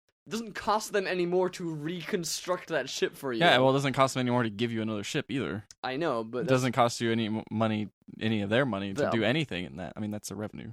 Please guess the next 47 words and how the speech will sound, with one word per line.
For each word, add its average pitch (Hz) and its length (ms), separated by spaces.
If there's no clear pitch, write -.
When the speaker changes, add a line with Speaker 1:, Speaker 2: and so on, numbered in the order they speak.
Speaker 2:
You - 80
know, 104 60
Speaker 1:
I - 40
Speaker 2:
that's - 240
Speaker 1:
I 104 120
know, 95 240
but 123 80
I'm 147 100
just 156 140
saying, 127 360
real 160 300
money 151 280
insurance 139 500
for 120 180
a - 40
Speaker 2:
Yeah. 110 100
Speaker 1:
digital 143 400
item, 107 500
Speaker 2:
I 139 100
just 156 140
Speaker 1:
like, 165 60
Speaker 2:
think 139 60
it's 123 80
Speaker 1:
is 120 60
Speaker 2:
crazy 120 240
that 110 40
you 110 100
don't 110 120
know, 107 80
Speaker 1:
crazy. 107 100
Speaker 2:
like, 101 280
maybe 139 220
it's - 240
not 143 140
that 143 100
hard 131 160
to 131 80
get 131 60
your 123 100
ship - 240
not 98 160
blown 92 220
up. 87 120
I 110 60
don't 120 100
know. 101 220
Speaker 1:
Maybe. 120 400